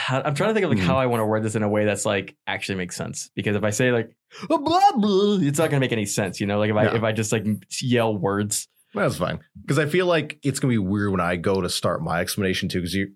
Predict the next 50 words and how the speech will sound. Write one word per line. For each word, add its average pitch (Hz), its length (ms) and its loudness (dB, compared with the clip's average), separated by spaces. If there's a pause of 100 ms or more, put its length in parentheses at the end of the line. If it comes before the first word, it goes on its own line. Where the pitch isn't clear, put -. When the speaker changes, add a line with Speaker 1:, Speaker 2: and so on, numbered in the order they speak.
Speaker 2:
'cause 107 180 -2
it's 127 140 -4
gonna 151 160 0
start 120 280 0
off 101 200 2
as 82 320 -4
Speaker 1:
You're 131 120 2
like, 120 140 0
"Oh, 127 120 2
you 120 120 2
ain't 117 120 2
seen 117 120 4
Speaker 2:
"What, 110 60 2
Speaker 1:
nothing 113 280 0
Speaker 2:
wait, 117 120 4
Speaker 1:
yet." 98 100 2
Speaker 2:
what 160 120 0
the 277 60 -4
fuck 277 140 -2
are 190 40 -2
you 113 180 0
talking 104 300 0
about?" 80 260 -4
But - 80 -4
then 107 100 2
I'll 104 180 2
unpack 87 380 -2
it. 107 140 -2
So 95 240 0
you're 104 320 -2 (260)
welcome 113 320 0
to 101 60 -4
do 107 100 0
the 95 80 0
same 87 280 0
thing. 82 280 -2 (280)
Speaker 1:
So - 320 -2
Speaker 2:
'Cause 135 100 4
mine's 135 240 4
Speaker 1:
I, - 20 -2
Speaker 2:
gonna 120 120 2
seem 92 320 0
weird. 76 360 -2 (240)
Speaker 1:
I, 139 340 0
I 143 140 4
just 147 300 -2
wanna 185 260 2
know, 117 580 2
I 95 120 0
guess, 95 340 -2